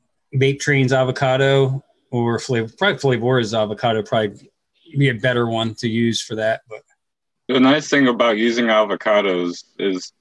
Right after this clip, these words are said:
Speaker 2: to think out, think outside of an avocado and think about what they all seem to commonly be doing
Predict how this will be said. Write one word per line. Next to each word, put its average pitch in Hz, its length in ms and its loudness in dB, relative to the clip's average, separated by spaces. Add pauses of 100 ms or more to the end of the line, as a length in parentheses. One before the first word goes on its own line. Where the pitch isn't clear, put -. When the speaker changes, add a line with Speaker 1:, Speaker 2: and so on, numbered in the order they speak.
(120)
Speaker 2:
to 95 120 -2 (240)
think 135 180 2
out, 127 260 2 (260)
think 143 160 2
outside 117 540 0
of 110 240 0 (320)
an 110 100 0
avocado 113 800 2 (220)
and 98 280 0
think 113 140 0
about 101 320 2
what 95 220 0 (120)
they 98 300 2 (240)
all 104 400 2
seem 107 300 0
to 95 80 2
commonly 101 540 0
be 90 160 -2
doing 117 580 2